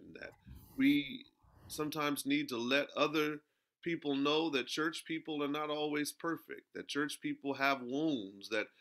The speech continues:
church people go through things, that, that, that, that, that thing that you oftentimes hear in church, uh, that, that church people sometimes say is a lie. "I'm too, too blessed to be stressed." Stop lying.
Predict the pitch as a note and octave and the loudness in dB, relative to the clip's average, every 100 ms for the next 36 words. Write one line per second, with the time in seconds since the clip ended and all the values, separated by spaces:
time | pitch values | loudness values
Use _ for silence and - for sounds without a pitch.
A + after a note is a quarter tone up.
0 | - - - D#3 - D#3+ D3 C3 A#2+ C#3+ | -20 -6 0 0 0 -4 -2 -2 2 2
1 | D#3 C#3+ D#3+ E3 A#2+ F#2+ F#2 F#2 - G#2+ | 2 2 2 2 -4 -6 -6 -8 -2 -2
2 | - - _ - A2+ A2+ - A#2 A2 - | -2 -10 _ -4 -2 -2 0 0 0 -2
3 | B2+ B2+ B2+ A#2+ - E3 E3+ C#3 B2+ A#2+ | -2 -2 -2 -4 0 0 0 0 0 0
4 | C#3+ D3+ C#3+ D3 C3+ C3 - C#3+ D3 B2+ | 0 0 -4 -4 -4 -4 -2 -2 -2 -4
5 | B2 C#3+ D3+ - - - _ _ - C3 | -4 -2 -2 -4 -8 -10 _ _ -6 0
6 | A#2+ A2+ A#2 G2+ A#2 A2+ D#3 D3+ - D3+ | 2 4 2 2 -2 0 0 0 -2 -4
7 | C#3+ B2 D3 C#3 C#3 C3+ C3 C#3+ D3 C#3+ | -4 -4 -4 -4 -6 -8 -6 -4 0 0
8 | C3 C3+ D3+ G#2+ F#2+ B2+ D#3 D#3 D#3+ - | 0 -2 0 0 2 4 4 4 -2 -6
9 | A3+ C4+ C4+ C4+ C4+ - _ - A3+ C#4 | -2 2 2 0 -2 -12 _ -4 6 8
10 | C#4 E3 F#3+ G3+ - F#3+ F#3 F#3+ - A2 | 8 8 8 8 2 -2 -2 -4 -4 -4
11 | F#3 - F#3+ - G#2+ | -4 -4 -4 -6 -8